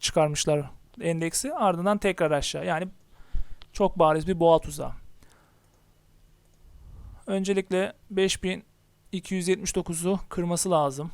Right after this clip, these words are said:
Üstüne çıkması lazım. Buradaki gibi de oyalanıp aşağı gitmemesi lazım. Hatta burayı kırdıktan sonra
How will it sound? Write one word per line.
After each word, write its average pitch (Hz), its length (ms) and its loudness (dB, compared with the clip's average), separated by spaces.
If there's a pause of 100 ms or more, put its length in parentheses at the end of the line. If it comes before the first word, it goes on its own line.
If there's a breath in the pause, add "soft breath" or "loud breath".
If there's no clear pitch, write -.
(160)
Üstüne 175 280 -4
çıkması 170 420 -2
lazım. 156 360 0 (340)
Buradaki 180 420 -2
gibi 180 220 0
de 175 200 4 (1500)
oyalanıp 175 600 4
aşağı 175 380 4
gitmemesi 160 500 -4
lazım. 156 260 0
Hatta 175 360 2
burayı 180 200 2
kırdıktan 185 480 0
sonra 202 440 2